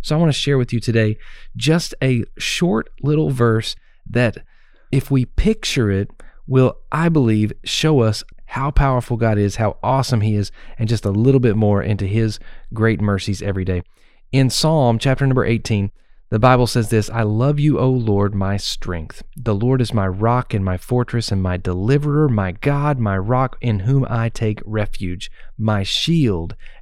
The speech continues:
and the horn of my salvation, my stronghold." And then David says, "I call upon the Lord who is worthy to be praised, and I am saved from my enemies." I love the way that the Psalms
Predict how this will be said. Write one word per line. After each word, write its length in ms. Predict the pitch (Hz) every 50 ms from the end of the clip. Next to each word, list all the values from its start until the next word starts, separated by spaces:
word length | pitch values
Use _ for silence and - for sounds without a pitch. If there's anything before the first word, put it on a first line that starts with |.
| - -
and 160 | 117 117 104
the 80 | 98 90
horn 400 | - 110 127 135 135 139 139 104
of 120 | 104 92
my 220 | 110 117 117 113 110
salvation, 760 | - - 107 95 92 98 113 113 120 - - 127 123 120 - - _ _ _ -
my 420 | 104 101 107 107 110 110 107 110
stronghold." 840 | 107 - - - - - 110 101 101 101 90 90 92 90 82 95 95 - - _ _ _ _ _ _ _ _ -
And 140 | 107 113
then 180 | 127 123 117 104 - - - - - - - -
David 260 | 113 123 110 113 -
says, 160 | - 107 101
"I 100 | 110 110
call 440 | - - - - 139 147 165 180 175
upon 180 | - 160 160
the 80 | 156 147
Lord 320 | 143 131 120 110 107 101
who 140 | 104 113 117
is 120 | 110 101 101
worthy 400 | 101 110 127 139 143 139 147 143
to 80 | 143
be 120 | 139 147 131
praised, 420 | - 123 110 98 98 92 - -
and 160 | - 120 117 95
I 180 | 110 127 127
am 180 | 123 113 107 98
saved 580 | - - - - 135 131 135 139 139 135 135
from 380 | - - - 117 113 117 117 110
my 300 | 107 104 104 104 104 - - -
enemies." 500 | 120 107 101 98 92 90 90 92 - - - _ _ _ _ _ _ - -
I 120 | 117 120
love 340 | 117 113 110 113 113 113 113
the 100 | 110 104
way 240 | 104 110 110 107 110
that 200 | 107 104 98 98
the 80 | 101 101
Psalms 640 | - - - 113 110 113 110 104 98 98 104 104